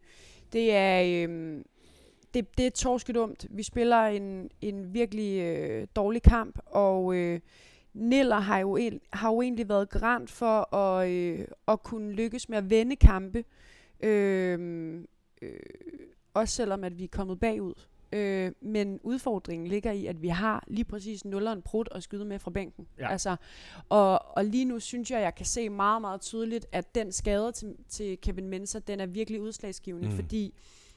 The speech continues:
Speaker 1: Blas Rivera spiller en virkelig dårlig kamp i går.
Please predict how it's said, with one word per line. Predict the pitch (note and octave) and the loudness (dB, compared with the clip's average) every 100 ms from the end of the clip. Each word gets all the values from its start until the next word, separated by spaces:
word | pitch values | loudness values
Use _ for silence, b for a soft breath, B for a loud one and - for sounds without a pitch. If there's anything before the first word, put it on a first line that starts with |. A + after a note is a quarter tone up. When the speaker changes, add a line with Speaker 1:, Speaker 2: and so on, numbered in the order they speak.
| - | -8
Speaker 1:
Blas | G#3+ F#3+ G3 A3 | -2 0 -2 -6
Rivera | G3+ G#3+ A3+ B3 | -2 0 0 -4
spiller | - A3 G#3+ A3 | -4 -2 0 0
en | G3 F#3 | -4 -4
virkelig | A3 A3+ - | -4 -4 -2
dårlig | F#3+ F#3 A3+ | 0 0 4
kamp | - G3+ G3+ | 4 4 -4
i | |
går. | F#3+ F#3+ - | -2 -2 -4